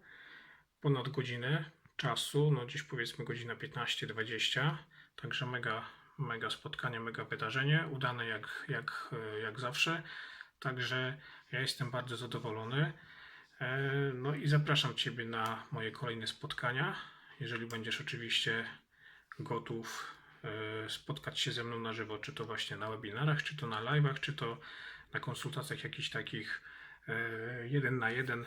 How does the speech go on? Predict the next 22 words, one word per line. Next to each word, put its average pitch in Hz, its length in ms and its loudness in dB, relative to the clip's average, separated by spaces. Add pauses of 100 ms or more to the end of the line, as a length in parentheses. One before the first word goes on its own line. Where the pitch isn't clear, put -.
(120)
czy - 140 -4
grupowych. 107 720 -4 (1700)
I - 100 0
jeszcze 196 300 6
taka 127 400 4
myśl 139 400 2
na 120 80 2
koniec 123 580 -2
a 143 80 -4
propos, 139 540 -2 (440)
e, 131 640 0 (180)
mentalności 143 640 4
słonia. 110 360 0
O 165 60 -2
co 160 140 0
w 160 40 0
niej 151 100 2
chodzi? 104 300 -2
Ja 165 140 0
o-, 151 320 0
opisałem 143 520 0
to 131 360 0